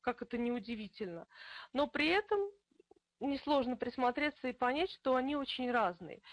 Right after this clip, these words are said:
И здесь как раз, э, различия и нюансы многие определяются таким дополнительным критерием, как тип контрастности, и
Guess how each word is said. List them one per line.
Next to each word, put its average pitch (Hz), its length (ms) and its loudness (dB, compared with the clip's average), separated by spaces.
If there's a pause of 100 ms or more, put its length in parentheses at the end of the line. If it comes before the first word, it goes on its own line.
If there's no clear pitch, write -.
(460)
И 269 420 0
здесь 262 380 0
как 277 240 0
раз, 247 240 4 (180)
э, 208 440 2 (680)
различия 233 920 2 (120)
и 226 400 -2
нюансы 302 560 2
многие 262 380 0
определяются 220 880 0 (380)
таким 208 340 -6
дополнительным 240 800 0
критерием, 214 560 -2
как 196 220 -6
тип - 200 -8
контрастности, 311 880 0 (460)
и 262 260 -2